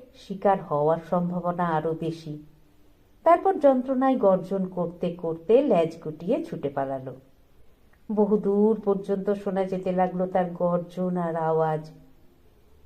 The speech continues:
কিছুক্ষণ নিঃশব্দে আড়ষ্ট হয়ে দাঁড়িয়ে রইল মানিক সর্দার। তারপর বল্লমের ফলাটা ঘুরিয়ে আনলো চোখের সামনে। বাঘের কিছু রোঁয়া আর রক্ত তখনও লেগে আছে তাতে।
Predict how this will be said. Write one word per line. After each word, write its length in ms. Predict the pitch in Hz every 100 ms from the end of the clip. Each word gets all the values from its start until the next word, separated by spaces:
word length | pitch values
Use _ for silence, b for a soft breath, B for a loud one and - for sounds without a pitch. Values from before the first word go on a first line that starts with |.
| -
কিছুক্ষণ 480 | 302 302 330 - 277
নিঃশব্দে 600 | 269 277 - 269 233 240
আড়ষ্ট 380 | 233 208 208 -
হয়ে 300 | 214 220 226
দাঁড়িয়ে 380 | 208 185 180 180
রইল 300 | 185 185 254
মানিক 340 | 208 151 151
সর্দার। 440 | - 143 139 143 139 - - _ _ _ _ _ _
তারপর 320 | 254 262 262 214
বল্লমের 500 | 226 226 220 220 214
ফলাটা 500 | 220 208 208 240 240
ঘুরিয়ে 420 | - 185 185 185
আনলো 300 | 175 180 247
চোখের 420 | - 170 - 165
সামনে। 500 | - - 170 151 147 151 - _ _ - _ _ _ _ _ 214
বাঘের 440 | 202 196 196 185 - - _ -
কিছু 320 | 202 - 180
রোঁয়া 480 | 175 196 214 214 208 - - -
আর 180 | 180 170
রক্ত 520 | 180 175 - 170 165 - - - -
তখনও 440 | 220 214 226 220 202
লেগে 400 | 190 180 175 165
আছে 300 | 151 - 151
তাতে। 420 | 147 143 143